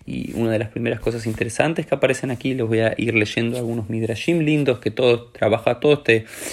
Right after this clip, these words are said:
esta Gemara, desde la página ochenta y seis hasta prácticamente la página ochenta y nueve, todos son sobre relatos de la entrega de la Torá en el monte Sinaí, por aquella discus-, famosa discusión entre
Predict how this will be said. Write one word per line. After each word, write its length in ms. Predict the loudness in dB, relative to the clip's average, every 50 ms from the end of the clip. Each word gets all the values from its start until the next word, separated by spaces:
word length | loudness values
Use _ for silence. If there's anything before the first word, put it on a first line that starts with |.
| -10 -10
esta 200 | -10 -6 -4 -2
Gemara, 520 | 0 0 0 0 4 6 8 8 8 8 6
desde 160 | 4 0 -2
la 100 | -2 -2
página 260 | -4 -4 -4 -4 -4
ochenta 280 | -4 -4 -4 -4 -4 -4
y 20 |
seis 320 | 0 4 4 4 4 2
hasta 260 | -4 -6 -4 -4 -4 -2
prácticamente 460 | -2 -4 -2 -2 -2 -2 -2 -2 -2
la 80 | -2
página 260 | -4 -6 -6 -4 -4 -4
ochenta 320 | -4 -4 -4 -4 -2 -2
y 60 | -2
nueve, 360 | 0 2 2 4 4 4 2 0 -10 -16 -16 -8 0
todos 300 | 4 4 6 6 4 2
son 180 | 0 -2 0 0
sobre 320 | 0 0 2 2 2 4
relatos 540 | 4 4 8 8 8 8 6 4 -6 -6 -6 -6
de 120 | -2 -2
la 80 | 0 0
entrega 240 | 0 0 2 4 4
de 60 | 4
la 100 | 4 2
Torá 160 | 2 2 2
en 60 | 2
el 80 | 0 0
monte 300 | 0 0 -2 -2 -4 -8
Sinaí, 280 | -6 -2 0 0 0 2
por 160 | 2 0 0
aquella 240 | 0 -2 -2 -2 -2
discus-, 400 | -2 -2 -8 -12 -18 -18 -18 -8
famosa 380 | -4 -2 0 0 0 0 -2 -2
discusión 420 | -2 -4 -8 -8 -4 -2 0 0
entre 280 | 0 0 0 0 0